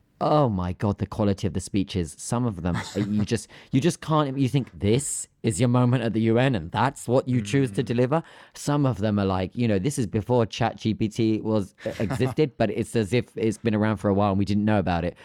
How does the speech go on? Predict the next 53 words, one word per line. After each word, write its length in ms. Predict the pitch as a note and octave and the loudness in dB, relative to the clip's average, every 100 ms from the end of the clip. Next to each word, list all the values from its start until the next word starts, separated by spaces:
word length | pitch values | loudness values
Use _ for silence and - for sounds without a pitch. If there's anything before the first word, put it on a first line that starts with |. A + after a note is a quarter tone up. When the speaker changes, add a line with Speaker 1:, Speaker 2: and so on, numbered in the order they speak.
| - | -6
Speaker 1:
but 80 | G2+ | -4
the 60 | |
people 240 | F#2 G#2+ G2+ F#2+ | -2 0 0 -2
at, 100 | G2 | -2
at 260 | G2+ A#2+ | -4 -2
Speaker 2:
<laughs> 20 | G#2+ | -2
Speaker 1:
these 160 | G#2+ | -2
places 400 | A2 G2+ G2 G2 | 0 -2 -2 -4
did, 280 | - A2 F2 - - B2+ | 0 0 -2 -10 -16 -8
because 240 | B2+ C3+ B2+ | -4 -2 -2
some 160 | D3+ | -2
of 100 | C#3+ | -2
them 100 | A#2 | -2
are 60 | G2+ | -2
droning 480 | G#2+ G#2 G2+ F#2+ A2 | 0 0 2 2 2
on 200 | C#3 C3 | 2 2
and 120 | B2 | 0
on. 100 | A#2 - _ | -2 -6 _
So 280 | - B2+ A2+ - _ _ | -4 0 0 -2 _ _
you 240 | A#2+ B2 | 0 2
get 140 | A2 D3 | 2 0
to, 80 | C3 | -2
like, 180 | B2 - | -4 -2
two 200 | - B2+ | 0 0
P 160 | A2+ | 0
M 180 | C#3+ C3+ | 0 0
and 80 | F#2+ | -2
half 300 | F#2+ C3+ - | 0 -2 -2
the 100 | G#2+ | -6
chamber 580 | - C3 C3+ A2+ D#2 D2+ - _ _ | -4 -2 0 0 -4 -6 -12 _ _
is 140 | A2+ G2+ | -4 -2
asleep, 680 | - - A2+ C3+ - - - _ - | -6 -4 0 0 0 -6 -20 _ -2
you 80 | G#2+ | 2
know, 120 | G2 | 2
with 140 | F#2+ | 2
that 160 | G#2 A2 | 0 -2
Speaker 2:
<laughs> 80 | - | -2
Speaker 1:
country 280 | A#2 - G#2 | -4 -2 -2
in 80 | |
front 180 | F2 A2 | -2 -4
of 120 | F#2+ D#2+ | -4 -4
them, 200 | F2 E2 - - | -2 -4 -10 -12
the 80 | G#2+ | -4
country 260 | A#2+ G#2 G#2 | -2 0 0
name 160 | A2+ | 0
in 60 | G2 | -2
front 120 | F#2 | -4
of 40 | |
them. 100 | E2 D#2+ - _ | -4 -8 -12 _
She 220 | - D#3 | -2 -2
comes 340 | - B2+ A#2 A2+ | 0 -2 -2 0
on, 280 | F#2 E2 | -2 -4
is 300 | E2 G#2 G2 | -4 -4 -4